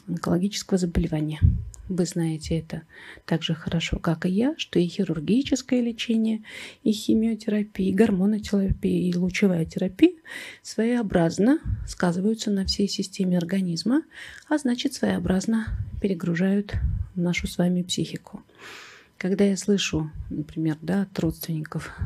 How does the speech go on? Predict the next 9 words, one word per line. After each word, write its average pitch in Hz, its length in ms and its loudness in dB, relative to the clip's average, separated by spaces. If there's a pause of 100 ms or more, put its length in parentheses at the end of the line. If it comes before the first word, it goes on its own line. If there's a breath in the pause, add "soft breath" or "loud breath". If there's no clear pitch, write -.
(140 loud breath)
пациентов: 170 600 -4 (760 loud breath)
«Нам 180 180 2
назначили 165 520 -2
лучевую», 294 720 2 (520 loud breath)
люди, 233 280 0
как - 220 -14
правило, 233 400 2
представляют 196 680 2
себе 202 420 0